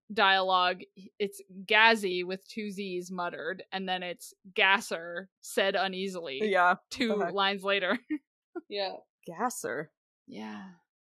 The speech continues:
Speaker 2: I don't remember, like, I remember Gazzy. I don't remember Gasser at all.
Speaker 1: Yeah. Like, what the, what's going on? <laughs>
Speaker 2: I wonder if it was originally Gasser, and then they changed
Speaker 1: Oh.
Speaker 2: it to Gazzy and just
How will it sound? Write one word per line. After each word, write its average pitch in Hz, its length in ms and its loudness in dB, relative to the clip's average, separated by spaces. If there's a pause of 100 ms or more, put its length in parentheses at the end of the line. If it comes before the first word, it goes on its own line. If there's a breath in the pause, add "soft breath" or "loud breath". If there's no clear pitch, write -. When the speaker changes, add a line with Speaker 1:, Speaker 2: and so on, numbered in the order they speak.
(160)
Speaker 2:
I 240 100 6
don't 403 180 8
remember, 277 440 2
like, 226 240 6
I 233 60 8
remember 247 480 4
Gazzy. 175 440 2
I 165 80 4
don't 202 160 0
remember 220 560 -2 (240)
Gasser 147 460 0
at 139 120 -2
all. - 380 -2 (360)
Speaker 1:
Yeah. 233 400 -10 (440)
Like, 233 200 -14
what 233 160 -12
the, 226 160 -14
what's 220 200 -16
going 233 300 -8
on? 226 120 0 (140)
<laughs> - 160 -10
Speaker 2:
I 220 80 8
wonder 233 220 6
if 302 100 2
it 294 80 4
was 262 140 0
originally 190 520 0
Gasser, 160 600 -2 (140)
and 190 120 -2
then 185 120 -2
they 190 100 0 (120)
changed 185 280 0
Speaker 1:
Oh. 190 40 -2
Speaker 2:
it 185 80 -4
to 208 80 -8
Gazzy 170 520 0
and 190 120 -4
just 156 180 -12